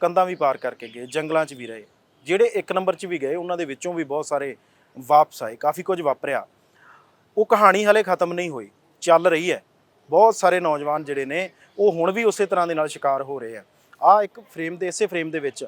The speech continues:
ਆਹ ਦੋ ਮੁੰਡੇ ਬੈਠੇ ਆ ਮੇਰੇ ਨਾਲ। ਇਹਦੀ ਉਮਰ ਹੈਗੀ ਆ ਬਾਈ ਸਾਲ,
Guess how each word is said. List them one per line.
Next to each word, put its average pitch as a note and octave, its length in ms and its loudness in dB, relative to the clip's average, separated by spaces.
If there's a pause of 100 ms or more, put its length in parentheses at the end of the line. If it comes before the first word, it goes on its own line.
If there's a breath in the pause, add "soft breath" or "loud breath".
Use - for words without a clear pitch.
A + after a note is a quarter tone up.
(280 soft breath)
ਆਹ F3 60 4
ਦੋ F#3 200 4
ਮੁੰਡੇ G3+ 220 4
ਬੈਠੇ D#3+ 260 2
ਆ D#3 40 0
ਮੇਰੇ C#3+ 160 -6
ਨਾਲ। B2 200 -10 (680 soft breath)
ਇਹਦੀ F#3+ 240 4
ਉਮਰ G#3+ 200 8
ਹੈਗੀ G3 240 2
ਆ A3+ 60 4
ਬਾਈ E3+ 200 4
ਸਾਲ, E3 300 2